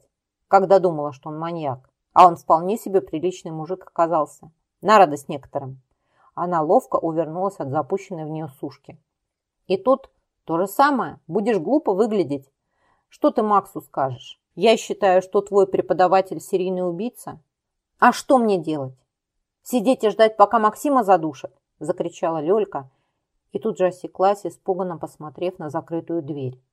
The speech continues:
«Одно исключение еще ничего не доказывает. Надо проверить. Может, он с Гоголиным каким-то другим образом был связан».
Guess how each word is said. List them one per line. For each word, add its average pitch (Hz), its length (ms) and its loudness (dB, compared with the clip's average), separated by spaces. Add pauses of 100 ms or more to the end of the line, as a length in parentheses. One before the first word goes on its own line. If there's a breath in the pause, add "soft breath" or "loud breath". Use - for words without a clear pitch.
(460)
«Одно 180 320 2
исключение 185 800 -8 (260)
еще 196 520 -4
ничего 208 440 -2
не 196 120 -4
доказывает. 135 680 -2 (280)
Надо 208 240 2
проверить. 175 580 0 (160)
Может, 202 320 0
он 202 140 0
с - 40 -16
Гоголиным 190 580 0
каким-то 190 420 -4
другим 196 340 -4
образом 143 400 -6
был 139 140 -6
связан». 135 540 -10